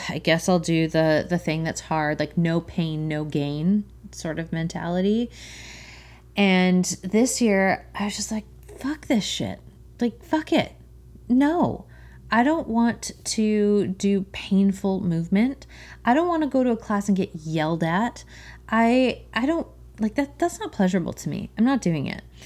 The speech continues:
And so I found teachers, I found instructors, I found studios that really embodied more of this sacred, safe space,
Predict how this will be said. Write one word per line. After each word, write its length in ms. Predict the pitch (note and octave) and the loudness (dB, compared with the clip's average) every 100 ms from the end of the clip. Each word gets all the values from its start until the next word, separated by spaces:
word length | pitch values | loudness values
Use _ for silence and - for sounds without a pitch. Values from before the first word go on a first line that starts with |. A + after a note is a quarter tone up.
| - - - | -20 -20 -4
And 160 | G3 G3+ | 0 2
so 300 | - G3+ G3 | 2 2 2
I 140 | F#3 | -2
found 640 | F3+ G#3 G#3 G3+ G3 F#3+ - | -2 0 4 4 2 0 -4
teachers, 460 | A#3+ G#3+ F#3 E3 | -2 0 0 0
I 80 | E3 | -2
found 260 | E3 F3+ F3 | -2 -2 0
instructors, 640 | E3+ - G3+ G3+ F3+ E3 | -2 -4 -6 -2 -2 -2
I 140 | - E3 | -6 -6
found 320 | F#3 F3 E3+ | -4 -2 -4
studios 920 | - - G#3 G#3+ G#3+ F3+ D#3+ D#3 - - - - - | -8 -2 0 2 2 2 0 -2 -6 -14 -20 -20 -12
that 420 | E3+ F3 E3+ D3 - | -2 2 4 2 -4
really 640 | F#3 E3+ F#3 G3+ G3+ G3 - | -6 -2 2 4 4 2 0
embodied 680 | F3 E3 E3+ F3+ F#3 F3 F3 | 0 0 0 2 2 2 0
more 340 | D#3+ E3 E3+ | -2 -2 -2
of 220 | - E3+ - | -4 -10 -6
this 320 | D#3+ - - | -4 -4 -6
sacred, 920 | - - G3 G3+ - F#3 F3+ F3+ F3+ - - - - | -8 -4 -2 -2 -2 0 2 0 -4 -8 -20 -20 -12
safe 460 | - - A#3 A#3 | -6 0 2 2
space, 720 | - - - F3+ E3+ F3 - | 0 -4 0 0 2 -2 -4